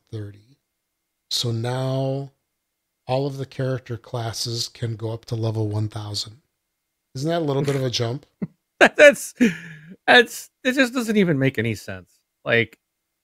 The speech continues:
Speaker 2: a thousand?
Speaker 1: Yeah. So apparently, if, if you had the time to, like, get up to level seventy and you were disappointed not being able to go to seventy-one, now you can go all the way up to nine hundred ninety-nine and a thousand.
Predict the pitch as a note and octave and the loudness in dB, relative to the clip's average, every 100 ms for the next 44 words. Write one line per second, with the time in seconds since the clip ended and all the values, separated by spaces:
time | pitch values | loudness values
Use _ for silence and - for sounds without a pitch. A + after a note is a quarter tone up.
0 | _ C#3+ C#3 - A2+ B2+ C3 D3+ D#3+ _ | _ -2 0 0 2 0 0 -4 -4 _
1 | _ _ _ _ A3+ C4 A#3 G#2+ G2+ A2 | _ _ _ _ -8 -4 -4 -4 -10 -20
2 | _ _ _ _ _ _ _ - C#3+ C3 | _ _ _ _ _ _ _ -4 -2 -2
3 | B2+ G3 A3+ A#2+ A#2 A#2 A#2 - _ _ | -2 0 0 0 -2 -2 -4 -8 _ _
4 | _ _ _ _ _ _ - C#3+ C3 D3 | _ _ _ _ _ _ -12 -4 -2 -2
5 | C#3+ B2 - C3 C3 B2+ B2 A#2+ _ - | -4 -6 -2 0 0 0 -4 -6 _ -8
6 | B2+ A#2 A2+ B2 A#2+ B2+ - A#2 A2 G#2 | -6 -4 -6 -4 -4 -4 -4 -4 -4 -4
7 | - E3 D#3 A#2 G#2+ G#2+ G#2 G#2+ G#2+ A2 | 0 0 0 -2 -2 -4 -2 -4 -4 -6
8 | G#2 - - - G#2+ - C#3 C3 G#2 G#2+ | -8 -14 -10 -8 -8 -6 -4 -4 -6 -10
9 | - A2 A2 G#2+ A2+ A2+ G#2 - B2+ A#2+ | -8 -8 -8 -10 -12 -12 -6 -4 -4 -4
10 | A2 D3 C3+ A2+ A#2+ _ _ _ - G#3 | -6 -4 -4 -6 -12 _ _ _ -2 0
11 | C#4+ F3 B2+ A2+ G#2+ A2+ A#2 A#2+ B2 B2+ | 0 0 -2 -2 0 0 0 -2 -4 -6
12 | A2+ A#2 A#2+ C3+ B2 C3 B2+ C3 C3+ C#3+ | -6 -4 -2 -2 -2 -2 -4 -2 -2 -2
13 | C#3+ E3 F#3+ D3 G#2 G2+ | -4 -4 -6 -6 -8 -14